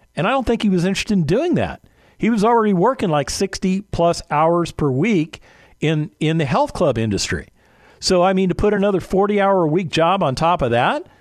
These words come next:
that's kind of a bridge too far, man. You, you gotta have a life, right?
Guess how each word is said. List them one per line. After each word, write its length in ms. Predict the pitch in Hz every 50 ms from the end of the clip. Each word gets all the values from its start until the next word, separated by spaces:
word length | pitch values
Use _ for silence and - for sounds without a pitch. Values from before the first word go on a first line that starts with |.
| _ _ _ _ _ - - _ _ _ _ _ _
that's 120 | - 190 -
kind 140 | - 262 277
of 60 | 226
a 80 | 170
bridge 260 | 143 175 190 190 - -
too 140 | - 185
far, 320 | 151 - 165 196 285 285 190
man. 240 | 131 131 156 190 190
You, 120 | 202 220 -
you 140 | - 143 139
gotta 260 | 127 156 190 - -
have 160 | 156 156 147
a 60 | 135 139
life, 420 | 143 220 302 349 277 143 - -
right? 320 | 120 117 135 233 330 330